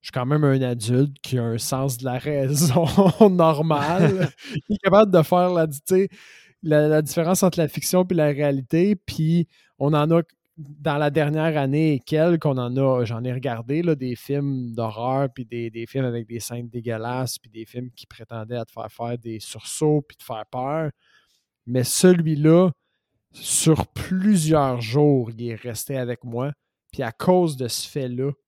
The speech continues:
Speaker 1: il se classe numéro un. Puis en numéro deux, j'ai Conjuring un, parce que lui aussi, il est extrêmement efficace en sursaut. Dans ma tête, c'est comme un, un film. Quand les gens parlent de films d'horreur, puis qui sont pas des néophytes, puis qui,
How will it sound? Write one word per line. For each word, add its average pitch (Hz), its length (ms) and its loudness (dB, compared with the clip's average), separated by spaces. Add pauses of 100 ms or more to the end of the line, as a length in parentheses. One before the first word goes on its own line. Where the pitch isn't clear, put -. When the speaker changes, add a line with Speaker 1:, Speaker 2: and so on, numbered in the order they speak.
Speaker 1:
il 117 120 -12
se - 140 -8
classe 131 400 -2
numéro 113 460 -6
un. 160 200 0
Puis 156 160 -4
en 143 160 0
numéro 160 360 4
deux, 175 200 8
j'ai 156 140 0
Conjuring 139 600 -4 (100)
un, 151 220 0 (500)
parce 123 220 -4
que 156 80 0
lui 151 140 0
aussi, 165 320 0
il 143 100 -4
est 135 120 -12 (100)
extrêmement 143 800 -6
efficace 143 880 -6 (440)
en 131 160 -6
sursaut. 160 600 -4 (420)
Dans 135 80 -6
ma 139 140 -4
tête, 180 220 0
c'est 151 120 -2
comme 147 220 0
un, 135 420 0
un 123 60 -6
film. 170 500 -4 (1120)
Quand 202 140 4
les 190 160 6
gens 190 180 0
parlent 175 220 2
de 156 60 0
films 160 200 -4
d'horreur, 151 540 0
puis 131 140 -16
qui - 120 -14
sont 135 180 -6
pas 151 120 -4
des 143 140 -2
néophytes, 135 600 0
puis - 100 -16
qui, - 300 -12